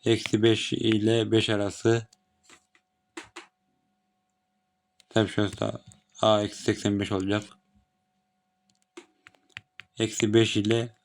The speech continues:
A, e, beş arası olacak. Ha.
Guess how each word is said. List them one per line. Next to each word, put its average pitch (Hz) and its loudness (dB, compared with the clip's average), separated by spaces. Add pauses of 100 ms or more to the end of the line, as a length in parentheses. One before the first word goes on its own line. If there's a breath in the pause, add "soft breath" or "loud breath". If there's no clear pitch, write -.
(160)
A, 107 2 (120)
e, - -8 (1700)
beş 113 0
arası 107 0
olacak. 101 0
Ha. 101 -2